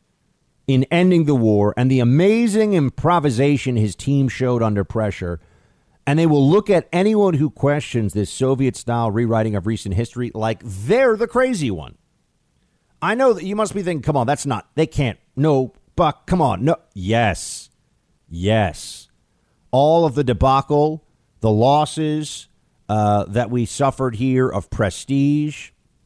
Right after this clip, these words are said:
all of it. That will, I mean, the only part of this that the Biden administration isn't going to be able to completely whitewash is, of course, the loss of our thirteen brave American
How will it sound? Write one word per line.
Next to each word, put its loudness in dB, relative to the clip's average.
all 4
of 0
it. -10
That -2
will, -2
I 0
mean, 0
the 0
only 4
part 2
of -2
this 0
that -2
the -6
Biden 0
administration -4
isn't 2
going 0
to 2
be 0
able -2
to -8
completely -4
whitewash -4
is, -4
of -6
course, -2
the -4
loss 2
of -6
our -4
thirteen -4
brave 0
American -2